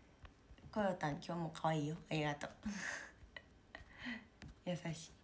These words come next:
私、オタク仲間から大量に六十三のスクショプレ-、プレゼントされた。プレゼント？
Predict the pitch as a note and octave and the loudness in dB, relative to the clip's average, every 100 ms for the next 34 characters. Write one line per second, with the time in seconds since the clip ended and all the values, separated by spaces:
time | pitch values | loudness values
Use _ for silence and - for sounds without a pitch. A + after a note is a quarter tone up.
0 | - - - - - - - - - - | -20 -20 -14 -8 -6 -8 -16 -20 -20 -20
1 | - G3 A3 G#3 A#3 A#3 G#3+ G#3 G3+ G#3 | -6 0 4 6 4 4 2 2 6 8
2 | A3+ A#3 A3 G3+ F#3 F#3+ G3 G3 G#3+ G#3+ | 8 8 6 6 6 6 4 4 6 6
3 | G#3+ G#3+ G#3+ G#3+ G#3+ A3 G#3+ A3 G#3+ G#3 | 6 4 2 2 4 4 4 4 6 6
4 | G#3+ - - - - A3+ G#3 G#3 A#3 A3 | 4 -2 -12 -16 0 2 2 2 4 6
5 | A3 G#3 G#3 A3 G#3+ G#3+ G#3+ G3 F3 - | 6 4 0 4 8 8 6 0 0 -4
6 | F#3 F3+ - - - - - - - - | -4 -4 -10 -12 -16 -20 -20 -20 -20 -20
7 | - - - - - - - B3+ C#4 A#3+ | -20 -20 -20 -20 -20 -6 8 12 12 12
8 | F#3+ D#3+ D#3+ E3 G3+ | 8 6 2 2 0